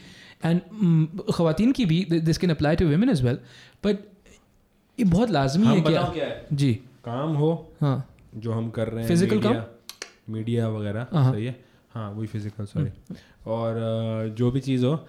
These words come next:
Speaker 1: हाँ।
Speaker 2: हम उसमें ना बहुत वो हो गए हैं कि हमें ना, आज कर रहे हैं ना, बहुत, मेरी दोस्त है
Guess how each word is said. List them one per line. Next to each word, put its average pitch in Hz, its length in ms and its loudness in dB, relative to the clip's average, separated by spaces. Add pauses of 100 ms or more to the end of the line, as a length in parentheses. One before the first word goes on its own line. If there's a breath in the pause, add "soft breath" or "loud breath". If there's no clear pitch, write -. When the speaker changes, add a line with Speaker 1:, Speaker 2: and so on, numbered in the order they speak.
Speaker 1:
हाँ। 139 200 4
Speaker 2:
हम 147 60 0
उसमें 135 280 -2
ना 147 60 0
बहुत 131 240 0
वो 117 240 0
हो 107 60 2
गए 104 80 -2
हैं 101 160 -6
कि 117 100 -6
हमें 127 240 -2
ना, 151 240 -4 (460 loud breath)
आज 139 260 -2
कर 131 180 0
रहे 120 80 -2
हैं 120 80 -6
ना, 143 160 -6 (380)
बहुत, 135 420 -6 (600)
मेरी 143 320 -6
दोस्त 143 380 -8
है 135 220 -8